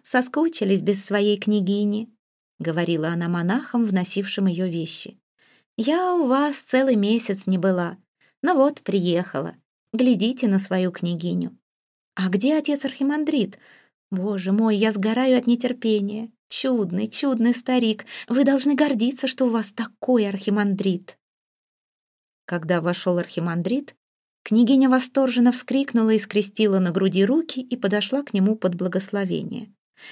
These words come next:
«Нет, нет, дайте мне поцеловать», — сказала она, хватая его за руку и жадно целуя её три раза.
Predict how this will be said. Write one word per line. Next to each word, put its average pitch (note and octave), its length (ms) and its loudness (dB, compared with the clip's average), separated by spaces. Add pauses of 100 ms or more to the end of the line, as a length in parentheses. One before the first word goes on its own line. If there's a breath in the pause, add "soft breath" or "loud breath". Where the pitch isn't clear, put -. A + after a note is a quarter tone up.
(140 loud breath)
«Нет, C#4+ 400 6
нет, C#4 360 6
дайте A3 400 0
мне F3+ 240 4
поцеловать», — F3+ 800 -2 (420 soft breath)
сказала E3+ 560 -2
она, F#3+ 220 0
хватая F3+ 480 0
его E3+ 180 2
за G3+ 240 -2
руку A3 300 -2
и F#3 40 2
жадно F#3+ 380 0
целуя F#3+ 460 0
её E3+ 280 0
три F3+ 220 -4
раза. D#3+ 420 -6